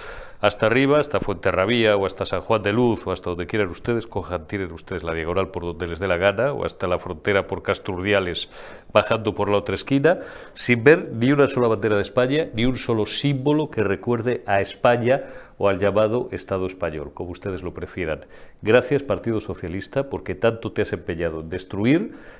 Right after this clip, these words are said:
toda presencia del Estado español en, en el País Vasco, que lo has conseguido. Don Sergio Fidalgo, buenos días y feliz semana. ¿Cómo estamos?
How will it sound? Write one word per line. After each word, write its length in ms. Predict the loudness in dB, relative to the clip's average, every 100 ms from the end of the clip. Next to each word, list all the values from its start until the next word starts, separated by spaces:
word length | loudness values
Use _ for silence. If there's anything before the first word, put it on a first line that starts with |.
| -4
toda 260 | 2 4 4
presencia 540 | 2 0 -2 -2 -2
del 100 | 0
Estado 340 | -2 0 2 2
español 520 | 0 -2 0 -2 -2
en, 280 | -4 -8 -6
en 120 | -4
el 140 | -4 0
País 300 | 2 2 0
Vasco, 400 | -2 -2 -6 -8 -12 -6
que 100 | 2
lo 120 | 6 6
has 80 |
conseguido. 560 | 2 -2 -2 -2 -2 -2 -6 4
Don 180 | 6
Sergio 320 | 8 4 6 4
Fidalgo, 560 | 8 8 8 4 2 -2 0
buenos 240 | 6 6 6
días 260 | 6 4
y 60 | 2
feliz 260 | 0 0 0
semana. 320 | -2 0 -2
¿Cómo 160 | -2
estamos? 420 | -4 -6 -8 -10